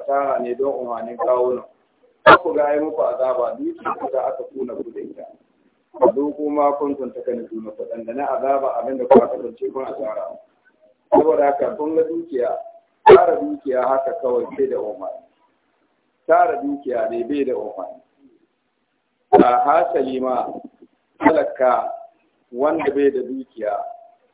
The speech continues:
ya yi mai kuɗi wanda ya tara dukiya da ya yi shi kwanciyar hankali, ya yi shi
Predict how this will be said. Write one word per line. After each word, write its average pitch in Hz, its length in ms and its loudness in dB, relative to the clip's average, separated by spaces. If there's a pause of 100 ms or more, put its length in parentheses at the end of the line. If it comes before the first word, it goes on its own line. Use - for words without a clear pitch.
(100)
ya 143 360 4
yi 180 80 0
mai 160 220 0
kuɗi - 580 -4
wanda 151 320 2
ya 127 120 2 (120)
tara 139 300 4
dukiya 123 600 -4
da 123 60 -4
ya 135 300 2
yi 147 180 0
shi 135 140 -8
kwanciyar 135 480 -4
hankali, 135 560 -6
ya 139 180 2
yi 143 220 0
shi - 300 -18